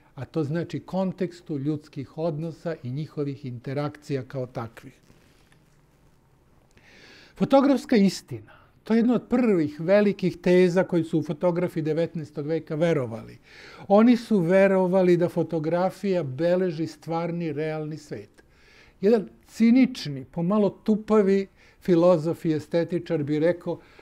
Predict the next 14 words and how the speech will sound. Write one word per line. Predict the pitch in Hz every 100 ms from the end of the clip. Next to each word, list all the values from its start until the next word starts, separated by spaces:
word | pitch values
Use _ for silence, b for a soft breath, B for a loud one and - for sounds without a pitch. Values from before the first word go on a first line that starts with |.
| b
"Ali | 170 165
ja | 175
nikad | 175 226 - 220 175
nisam | 190 185 185
video | 170 175 170
ni | 156
jedno | 151 175 180
ljudsko | 151 160 160 143
stvorenje | - 151 151 156
koje | 151 147
liči | 147 147 143
na |
ovu | 143 135
fotografiju." | 131 143 135 127 - 117